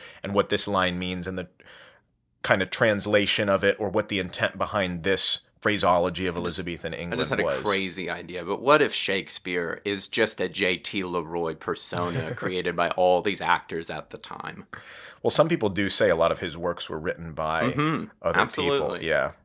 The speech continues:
Speaker 2: That, that's the big, and maybe future episodes, maybe we're just teasing it out right now, but let's go on.
Speaker 1: <laughs>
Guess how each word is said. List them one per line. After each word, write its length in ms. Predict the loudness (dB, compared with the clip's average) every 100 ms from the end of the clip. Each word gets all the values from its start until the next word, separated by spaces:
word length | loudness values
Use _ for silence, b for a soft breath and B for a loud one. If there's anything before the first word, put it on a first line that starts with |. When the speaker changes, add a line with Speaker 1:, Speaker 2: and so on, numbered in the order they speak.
| 0
Speaker 2:
That, 200 | 2 6
that's 280 | 4 4 0
the 100 | 0
big, 260 | 0 -2 B B
and 220 | 0 0 -6
maybe 220 | -8 -8 -8 -14
future 360 | -8 -6 0
episodes, 320 | 0 0 -6 -4
maybe 220 | -6 -6
we're 160 | -6
just 220 | -4 2 4
teasing 400 | 4 4 6 8
it 80 |
out 160 | 8 8
right 120 | 6
now, 120 | 4
but 100 | 4
let's 160 | 4 2
go 100 | -2
on. 80 |
Speaker 1:
<laughs> 60 | -12